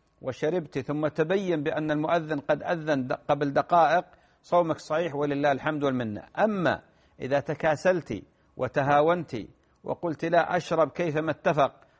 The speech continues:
وبعدين أشوف"، لا، تقضين هذا اليوم. أم محمد تقول: "عندي أخوي توفي من سنة وأبكي عليه دائما،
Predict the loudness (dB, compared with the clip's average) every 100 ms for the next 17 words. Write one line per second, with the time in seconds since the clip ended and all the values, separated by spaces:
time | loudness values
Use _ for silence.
0 | -14 -4 -2 0 0 0 0 2 4 4
1 | 2 -10 _ _ -4 0 0 -2 -6 -4
2 | -2 -2 -2 0 0 2 2 2 0 _
3 | 0 2 2 -2 -8 _ _ _ _ _
4 | _ _ _ _ _ _ _ _ _ _
5 | -8 -4 -2 -2 0 0 -2 -2 -2 -2
6 | -4 -2 -2 -2 0 0 0 -2 -2 -2
7 | -2 -2 -2 0 0 -2 -4 -2 0 0
8 | 0 2 2 2 -2 -4